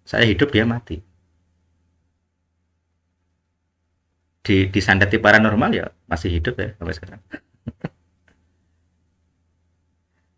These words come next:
Kalau ngurusi pasien tuh seringkali mereka itu di, dibantu paranormal. Maksudnya entah dia disantet atau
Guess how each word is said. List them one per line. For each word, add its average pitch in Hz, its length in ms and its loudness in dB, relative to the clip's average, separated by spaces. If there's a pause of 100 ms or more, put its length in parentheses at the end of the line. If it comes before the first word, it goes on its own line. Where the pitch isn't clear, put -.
(140)
Kalau 87 200 2
ngurusi 90 320 -4
pasien 98 320 0
tuh 113 80 -4
seringkali 107 400 0
mereka 95 400 -2
itu - 80 -6
di, 76 480 -4
dibantu 80 560 -4
paranormal. 85 720 -4 (2500)
Maksudnya 85 320 -2
entah 92 240 2
dia 82 160 -2
disantet 78 720 0
atau 82 160 -10